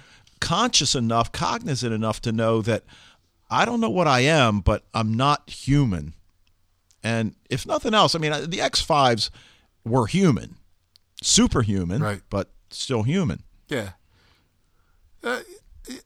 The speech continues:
Speaker 2: well, uh, you know, here, here, here we get to, like, you know, what, what is human? You know, just, just because he's has artificial organs, um, but he still has the old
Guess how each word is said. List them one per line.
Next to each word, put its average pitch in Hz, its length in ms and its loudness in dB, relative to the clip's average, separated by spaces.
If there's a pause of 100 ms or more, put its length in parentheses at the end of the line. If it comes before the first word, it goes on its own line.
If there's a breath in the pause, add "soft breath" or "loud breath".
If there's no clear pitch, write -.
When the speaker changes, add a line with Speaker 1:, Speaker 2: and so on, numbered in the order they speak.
(120)
Speaker 2:
well, 233 260 -2 (220)
uh, 208 120 -4 (120)
you 214 100 -2
know, 233 40 0
here, 175 300 0
here, 135 240 2
here 127 180 6
we 123 100 6
get 117 220 4
to, 110 100 -2
like, 113 280 0
you 107 80 0
know, 120 80 -2
what, 110 340 -2
what 101 200 -2
is 127 200 -2
human? 156 360 -2 (300)
You 92 120 -8
know, 110 280 -10
just, - 240 -4 (300)
just 113 200 -10
because 113 680 -2
he's 101 640 -6 (480 loud breath)
has 101 360 -8
artificial 107 480 -4
organs, 104 720 -4 (140)
um, 87 680 -14 (220)
but 104 100 -6
he 107 100 -2
still 131 420 0
has 107 220 0
the 107 100 -2
old 101 240 -2